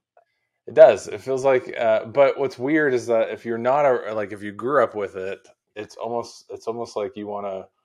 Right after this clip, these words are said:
wring people's necks and going, "This is not the only entry point. There's so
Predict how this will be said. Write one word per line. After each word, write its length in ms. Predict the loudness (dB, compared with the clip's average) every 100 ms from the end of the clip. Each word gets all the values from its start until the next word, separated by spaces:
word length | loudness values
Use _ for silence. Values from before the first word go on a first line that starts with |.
| _ _ _ _ _ _
wring 280 | -6 -4 -4
people's 380 | -4 -2 -4 -4
necks 420 | 0 0 0 -10
and 160 | -12 -8
going, 400 | -8 -8 -12 -14
"This 240 | -14 -12 -10
is 180 | -10 -6
not 380 | 0 0 0
the 200 | -4 -6 0
only 400 | 2 2 0 -2
entry 320 | -4 0 -2
point. 300 | -2 -8 -8 -8
There's 200 | -8 -8
so 260 | -4 -4